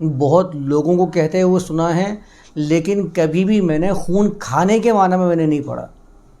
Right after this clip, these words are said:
نہ اردو میں سنا، نہ انگلش کے اندر کہیں پہ پڑھا کہ خون کے ساتھ کھانے کا لفظ استعمال کیا جائے۔ اور ویسے بھی خون کون کھا رہا ہوتا ہے، کون خون پی رہا ہوتا ہے؟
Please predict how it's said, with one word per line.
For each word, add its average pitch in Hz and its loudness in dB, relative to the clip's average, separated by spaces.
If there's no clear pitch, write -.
نہ 170 2
اردو 175 2
میں 214 2
سنا، 208 0
نہ 156 2
انگلش 180 2
کے 180 -2
اندر 160 0
کہیں 143 -4
پہ 139 -4
پڑھا 117 -10
کہ 156 -4
خون 190 0
کے 202 2
ساتھ 208 0
کھانے 175 0
کا 180 2
لفظ 147 0
استعمال 120 -8
کیا 117 -8
جائے۔ 123 -14
اور 185 -2
ویسے 190 2
بھی 240 0
خون 226 0
کون 220 0
کھا 160 0
رہا 165 4
ہوتا 151 -2
ہے، 190 -2
کون 196 -2
خون 208 -2
پی 165 -2
رہا 143 2
ہوتا 131 -4
ہے؟ 185 -6